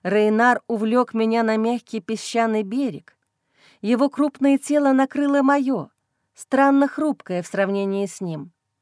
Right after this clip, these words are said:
Мои дрожащие пальцы пробежались по его горячей коже, изучая каждую клеточку сильного тела. И когда наши тела наконец слились,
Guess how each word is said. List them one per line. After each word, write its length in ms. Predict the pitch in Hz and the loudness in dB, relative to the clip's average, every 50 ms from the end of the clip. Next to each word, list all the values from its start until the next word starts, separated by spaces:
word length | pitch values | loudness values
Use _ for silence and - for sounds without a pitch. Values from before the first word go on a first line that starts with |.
| _ _ _ _ _ _ _ _ _ _ | _ _ _ _ _ _ _ _ _ _
Мои 320 | - 180 196 196 214 247 | -4 -2 0 0 0 0
дрожащие 680 | 233 185 196 202 202 196 226 240 226 - - - 214 208 | 0 0 2 2 2 2 0 -2 -2 -2 -4 -6 -6 -6
пальцы 600 | - - 247 277 277 240 - - - 156 151 165 _ _ _ _ _ _ - _ _ | -4 -2 -2 0 -2 -2 -4 -8 -14 -14 -16 -18 _ _ _ _ _ _ -20 _ _
пробежались 680 | - 247 269 247 240 262 233 254 294 302 277 269 - - | -2 0 0 2 2 0 2 4 2 4 2 2 -2 -2
по 100 | - 269 | -4 -2
его 280 | 262 262 262 262 285 | 0 0 0 0 0
горячей 520 | 240 233 254 254 277 277 277 - - 277 269 | 0 0 0 2 2 0 0 0 -2 -6 -6
коже, 520 | - - 285 269 214 170 143 139 147 156 _ _ _ - | -4 -4 -2 -2 -2 -2 -4 -8 -12 -16 _ _ _ -6
изучая 520 | 202 214 208 240 220 - 262 254 240 240 | -6 -4 -4 -4 -6 -2 -2 0 0 0
каждую 500 | 240 - 285 320 330 294 269 269 302 302 | 0 2 2 2 2 0 -2 -4 -4 -2
клеточку 560 | 285 - 285 294 302 294 294 - - - 285 | -2 -2 -2 -2 0 -2 -4 -8 -8 -6 -6
сильного 520 | 269 - - 277 285 277 269 277 269 277 277 | -6 -4 -4 -2 0 2 2 2 2 0 -2
тела. 460 | 277 - - 247 208 156 139 - - _ _ _ _ _ _ _ _ _ _ _ _ - - _ _ - | -6 -8 -10 -10 -10 -10 -12 -14 -18 _ _ _ _ _ _ _ _ _ _ _ _ -20 -20 _ _ -6
И 120 | 214 226 | -6 -2
когда 400 | - 240 240 214 214 233 247 247 | 0 0 0 2 2 2 2 2
наши 320 | 240 240 247 233 - 233 214 | 2 2 0 -2 -4 -6 -6
тела 300 | - 226 214 226 240 233 | -4 -2 0 0 0 0
наконец 560 | 226 220 214 - 226 220 233 240 233 226 - | 0 -2 -2 -2 -2 -2 0 -2 -4 -4 -6
слились, 600 | - 202 202 214 226 240 269 269 196 - - _ | -8 -6 -4 -4 -2 0 -2 -2 -2 -6 -12 _